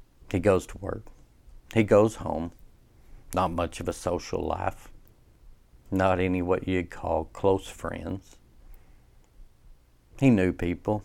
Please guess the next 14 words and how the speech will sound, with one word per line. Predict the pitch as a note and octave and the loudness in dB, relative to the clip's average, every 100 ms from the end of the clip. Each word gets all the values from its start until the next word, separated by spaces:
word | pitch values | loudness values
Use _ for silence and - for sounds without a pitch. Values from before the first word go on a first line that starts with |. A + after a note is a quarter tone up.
| - | -4
had | G#2 G#2 | 0 0
associates, | - F2 E2+ - F#2 E2+ | 0 -4 -4 -2 -4 -4
but | - A2+ | -2 2
no | C3 C3 | 4 4
real | A#2 G#2 | 4 0
close | - F#2 E2+ - | 0 -2 -2 -8
friends. | E2 E2+ E2+ D#2+ - - - - - - - - - - - - _ _ - - - - - | -10 -10 -10 -12 -16 -20 -20 -20 -20 -20 -20 -20 -20 -20 -20 -20 _ _ -20 -20 -18 -16 2
At | B2+ A#2 | 2 4
twenty | D3 E3 D#3+ | 4 4 6
years | C#3+ C#3 - | 4 4 4
old, | C#3+ B2 - | 2 2 2
tragedy | C3 B2 G#2+ G2 E2+ | 4 4 2 -2 -4
hits | D#2 E2+ - | -2 -6 -6
him. | - - | -12 -12